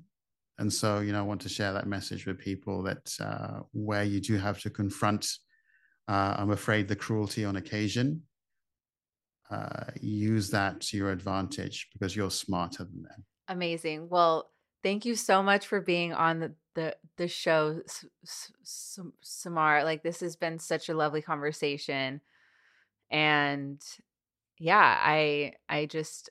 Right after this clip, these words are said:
Speaker 2: I, I really, really appreciate you sh-, sharing your experiences, your insights.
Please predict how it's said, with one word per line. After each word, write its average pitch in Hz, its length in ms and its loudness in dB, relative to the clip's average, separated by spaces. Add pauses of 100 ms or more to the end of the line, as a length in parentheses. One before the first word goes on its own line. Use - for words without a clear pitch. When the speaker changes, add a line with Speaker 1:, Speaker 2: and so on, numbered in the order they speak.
Speaker 2:
I, 139 500 0
I 156 120 0
really, 151 520 -2
really 135 800 -4 (840)
appreciate 160 640 -2
you 139 460 -2
sh-, - 300 -8
sharing 151 600 2
your 143 320 2
experiences, 175 840 0
your 165 120 0
insights. 143 920 -2